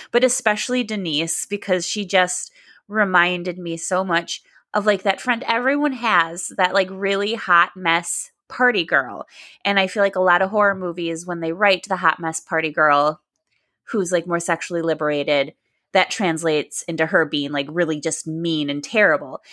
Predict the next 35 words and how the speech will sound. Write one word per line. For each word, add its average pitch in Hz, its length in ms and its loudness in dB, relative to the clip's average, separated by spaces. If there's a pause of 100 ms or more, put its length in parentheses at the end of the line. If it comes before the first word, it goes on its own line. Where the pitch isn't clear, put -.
(300)
And 165 420 2
every 262 500 2
hot 196 360 2
mess 170 300 -2
party 165 280 -2
girl 208 200 2
I've 170 200 2
ever 147 240 0
met 156 420 -2 (240)
has 190 260 0
been, 180 240 2
like, 170 260 -2 (100)
the 190 160 -2
f-, - 220 -14 (160)
kindest, 202 920 0
most 175 340 -2
affable 208 580 0
person 202 580 -2
I've 160 300 -4 (100)
ever 170 240 0
seen 165 300 -6
in 180 120 -4
my 147 200 -2
life. 240 460 -2 (800)
Like, 165 580 0 (140)
yes, 185 440 0
you 185 260 -8
have, 156 280 0 (320)
there's 175 320 -2
times 180 300 0
where 170 100 -4
you 160 100 -2
have 143 200 2
to, - 100 -4
like, 156 240 -2